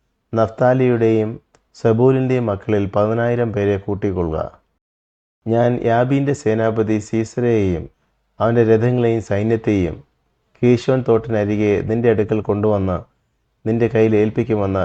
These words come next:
ഇസ്രായേലിൻ്റെ ദൈവമായ യഹോവ നിന്നോട് കൽപ്പിക്കുന്നു" എന്ന് പറഞ്ഞു. ബാരാക്ക് അവളോട്, "നീ എന്നോടുകൂടെ വരുന്നെങ്കിൽ ഞാൻ പോകാം,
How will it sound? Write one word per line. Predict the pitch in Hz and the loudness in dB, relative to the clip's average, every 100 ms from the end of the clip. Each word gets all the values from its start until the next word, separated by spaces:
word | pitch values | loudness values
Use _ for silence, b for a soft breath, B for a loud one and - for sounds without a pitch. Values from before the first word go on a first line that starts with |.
| 69 | -4
ഇസ്രായേലിൻ്റെ | 98 - 120 120 120 | -6 0 0 0 -2
ദൈവമായ | 104 104 104 104 101 | 0 -2 0 0 0
യഹോവ | 98 113 120 120 | -2 0 2 2
നിന്നോട് | 104 101 98 | 0 -2 -2
കൽപ്പിക്കുന്നു" | 92 98 107 - 104 104 | -2 -4 -6 -6 -6 -4
എന്ന് | 95 92 | -2 -2
പറഞ്ഞു. | 82 82 - _ _ _ _ - | -2 -4 -10 _ _ _ _ -4
ബാരാക്ക് | 107 117 123 135 - | 4 4 4 0 -2
അവളോട്, | 110 107 104 87 80 - _ _ _ | -2 0 0 0 -4 -8 _ _ _
"നീ | 117 131 | -4 0
എന്നോടുകൂടെ | 123 123 131 131 123 120 | 0 0 0 0 2 4
വരുന്നെങ്കിൽ | 107 107 110 107 107 101 | 4 2 0 -2 -2 -2
ഞാൻ | 101 101 | -2 -2
പോകാം, | 95 90 82 | -2 -2 -2